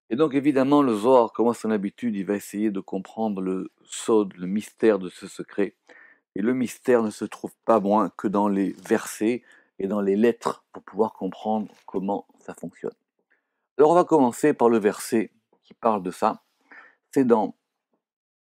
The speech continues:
notre paracha, c'est-à-dire dans les Nombres, et c'est en cinq douze. Il y a marqué là-bas, Ish Ish, Kitiste Ishto, ou Maala Vo Maal.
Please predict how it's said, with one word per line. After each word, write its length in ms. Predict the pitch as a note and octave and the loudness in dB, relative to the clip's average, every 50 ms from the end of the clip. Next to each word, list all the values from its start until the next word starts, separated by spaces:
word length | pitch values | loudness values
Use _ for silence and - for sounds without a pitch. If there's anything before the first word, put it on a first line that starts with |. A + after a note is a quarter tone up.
| _ _ _ _ _ _ _ _ _ _ - | _ _ _ _ _ _ _ _ _ _ -2
notre 260 | A2+ A2 G2+ - - | -2 -2 -2 -2 -4
paracha, 720 | _ - G2+ F#2 F2 F2 - - A2+ A2 A#2 A#2 - - _ _ - | _ 2 2 2 2 0 0 2 4 6 6 4 2 -2 _ _ -20
c'est-à-dire 580 | - - - A2+ - G2 F#2+ F#2+ G#2+ G#2+ G2+ | -12 -8 -8 0 2 2 2 4 4 0 0
dans 160 | F#2 G2 F#2+ | 2 0 0
les 140 | F#2 F#2 F2+ | 0 -2 -4
Nombres, 460 | E2+ E2+ G2+ G#2 A2 A2+ A2+ A2 - - | -4 -4 -2 0 0 0 0 -2 -4 -4
et 140 | - G#2+ G#2+ | -6 -6 -6
c'est 200 | - - - G#2+ | -4 -4 -4 -2
en 120 | F#2+ F2+ | -2 -4
cinq 420 | - - - - A2+ G#2 F#2+ F2 | -8 -6 -4 -2 -2 -2 -2 -4
douze. 300 | D#2+ D#2+ D#2+ - - _ _ _ _ _ _ _ _ _ _ _ _ _ _ _ _ _ _ _ _ _ _ _ _ _ _ _ _ - | -6 -6 -8 -8 -10 _ _ _ _ _ _ _ _ _ _ _ _ _ _ _ _ _ _ _ _ _ _ _ _ _ _ _ _ -2
Il 40 | |
y 20 | D#3+ | 0
a 20 | |
marqué 320 | E3 E3 D#3 - - F3 D#3 | 2 2 2 2 2 2 4
là-bas, 460 | C3+ A#2+ B2+ D3 D3 D3 C#3+ - - _ _ _ | 4 4 6 4 4 4 2 0 -2 _ _ _
Ish 340 | - F3+ D3+ - - - - - | -2 0 0 0 -2 -4 -4 -2
Ish, 580 | D#3 D#3 C3 - - - - - - - - _ _ _ _ _ _ _ _ | -2 -2 0 0 -2 -2 -2 -4 -6 -8 -12 _ _ _ _ _ _ _ _
Kitiste 680 | - - - _ - - A2+ - - - - _ - D#3 C#3 B2+ - _ _ - | -8 -8 -8 _ -6 -6 -6 -4 -6 -8 -6 _ 4 4 4 4 2 _ _ -2
Ishto, 580 | - - - - - - - C#3+ D3 - - _ _ _ _ _ _ _ _ _ _ _ _ _ _ _ _ _ _ _ _ | -2 -2 -2 -6 -2 2 4 4 4 4 2 _ _ _ _ _ _ _ _ _ _ _ _ _ _ _ _ _ _ _ _
ou 120 | A2 G#2+ G#2+ | -2 0 0
Maala 720 | A2+ B2 C3+ C3 B2 B2+ B2 B2 A#2+ A#2 A2 G2+ - - - | 2 2 2 4 4 6 6 6 6 6 4 2 0 -2 -8
Vo 460 | - F2 - E2+ G2 A#2 C3+ - - _ _ _ _ _ _ - | -16 -12 -2 2 4 6 6 4 2 _ _ _ _ _ _ -8
Maal. 500 | F#2+ F#2+ F#2+ F#2 C2 D2 D2+ A1+ G1+ | -4 0 2 4 4 4 2 0 -2